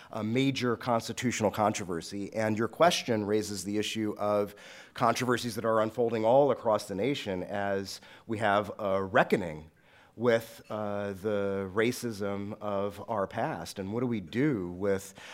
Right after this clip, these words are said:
uh, slave owners? Um, you know, my university, uh, recently, uh, renamed one of the colleges that was after Calhoun, um, for the reasons that you state. Um,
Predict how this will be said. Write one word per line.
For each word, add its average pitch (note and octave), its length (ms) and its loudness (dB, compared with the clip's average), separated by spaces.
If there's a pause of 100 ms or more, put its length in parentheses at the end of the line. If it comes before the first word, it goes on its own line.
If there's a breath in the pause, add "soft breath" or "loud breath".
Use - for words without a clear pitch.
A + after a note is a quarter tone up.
(160 loud breath)
uh, G2 260 0
slave A2 440 0
owners? C#2+ 540 -8
Um, F#2 420 -4
you G2 80 -4
know, F#2+ 140 0
my G#2 680 2
university, G#2+ 960 -2 (500 loud breath)
uh, G2+ 320 -2
recently, G2+ 920 -4 (100)
uh, F#2+ 320 -4
renamed A2 520 2
one G#2+ 180 2
of G2 200 0
the G#2 160 4
colleges G#2+ 680 4
that F#2+ 160 0
was G2 180 0
after G2+ 300 2
Calhoun, A2+ 800 6 (500 loud breath)
um, G2 240 -2
for A2 460 2
the G#2 220 2
reasons G#2 460 -2
that G2+ 220 2
you G#2 140 -2
state. G#2 560 0 (440 loud breath)
Um, A2 340 -2